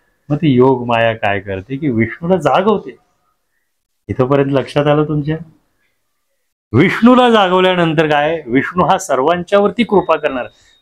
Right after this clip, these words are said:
जो जो विष्णूला शरण येतो त्याचं, त्याचं रक्षण करणं हा त्याचा धर्म आहे. इतर देवतांसारखं नाहीये, "हे माझं department आहे, नाहीये, तू माझ्याकडे येऊ नकोस,"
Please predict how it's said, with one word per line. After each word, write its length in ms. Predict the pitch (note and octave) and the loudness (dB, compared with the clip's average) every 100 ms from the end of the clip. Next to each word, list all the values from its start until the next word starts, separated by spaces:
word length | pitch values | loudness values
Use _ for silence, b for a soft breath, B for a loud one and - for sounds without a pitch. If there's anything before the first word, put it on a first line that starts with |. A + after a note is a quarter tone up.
| - | -8
जो 360 | G2 D3 G3+ G3 | 2 4 4 4
जो 280 | A3+ A#3 | 4 4
विष्णूला 500 | F#3+ F#3+ - G3+ G#3 F#3+ | 4 2 2 2 2 0
शरण 360 | - E3+ F3 | 0 2 2
येतो 520 | E3 C#3 - C3 A2+ - _ _ _ - | 0 -2 0 -2 -2 -6 _ _ _ -2
त्याचं, 360 | C#3 D3+ F#3 | -2 0 0
त्याचं 440 | F3 E3+ D#3+ D#3 A2+ | 0 0 2 2 2
रक्षण 380 | C#3+ - G#3 F3+ | 0 0 -2 2
करणं 260 | E3+ D#3+ | 0 0
हा 120 | C#3 | -2
त्याचा 260 | D3 C#3 D#3 | -2 -2 -2
धर्म 360 | G#2+ A2 D#3 F3 | 0 -2 0 -2
आहे. 160 | F#2 - _ _ _ _ _ _ _ _ _ _ _ _ - | -4 -10 _ _ _ _ _ _ _ _ _ _ _ _ 0
इतर 220 | C3+ F3+ F3 | 2 2 4
देवतांसारखं 800 | E3+ E3+ E3+ F3+ F#3 F3 E3+ F#3+ | 4 4 2 2 0 0 2 2
नाहीये, 340 | F#3+ D#3+ C#3+ C#3 _ _ _ - | 2 2 2 0 _ _ _ -2
"हे 80 | C#3 | 0
माझं 300 | D3+ D3 E3 | 2 2 2
department 600 | D#3 D3 D#3 D#3+ E3+ E3+ | 2 2 0 0 0 2
आहे, 260 | E3+ D3+ C3+ | 2 2 0
नाहीये, 380 | D3+ E3 F3+ E3 | 0 2 4 2
तू 140 | E3 | 2
माझ्याकडे 340 | D#3+ D#3 E3+ F3+ | 2 2 2 4
येऊ 120 | G#3 | 4
नकोस," 460 | G#3 F3+ D3+ - | 4 2 0 -4